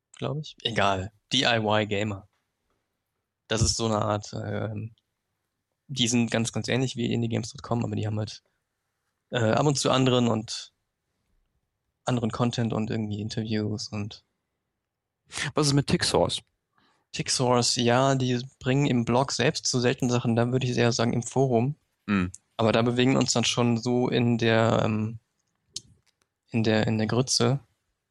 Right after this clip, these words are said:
Speaker 1: Das ist dann für die Leute, die haben da keine Zeit zu. Also,
Speaker 2: Hm.
Speaker 1: ich meine natürlich, wer Zeit hat für Foren, der soll gerne im Tixsource-Forum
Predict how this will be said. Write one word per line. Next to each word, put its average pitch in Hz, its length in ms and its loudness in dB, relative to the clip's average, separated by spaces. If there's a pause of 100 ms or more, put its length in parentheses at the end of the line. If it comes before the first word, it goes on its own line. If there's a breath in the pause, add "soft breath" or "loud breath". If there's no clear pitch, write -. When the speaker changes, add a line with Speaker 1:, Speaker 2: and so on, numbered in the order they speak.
(120)
Speaker 1:
Das 110 140 2
ist - 80 4
dann 117 100 2
für 113 140 2
die 117 80 2
Leute, 117 260 2
die 113 60 4
haben 123 80 4
da 113 80 4
keine 110 240 -2
Zeit 113 260 -2
zu. 104 260 -8 (840)
Also, 104 300 -4
Speaker 2:
Hm. 92 280 -2 (200)
Speaker 1:
ich - 120 -2
meine 131 140 4
natürlich, 120 280 2
wer 113 120 2
Zeit 120 200 0
hat 117 120 -2
für 110 140 -8
Foren, 135 360 0
der 117 120 2
soll 113 200 0
gerne 113 200 0
im - 80 -2
Tixsource-Forum 135 680 -6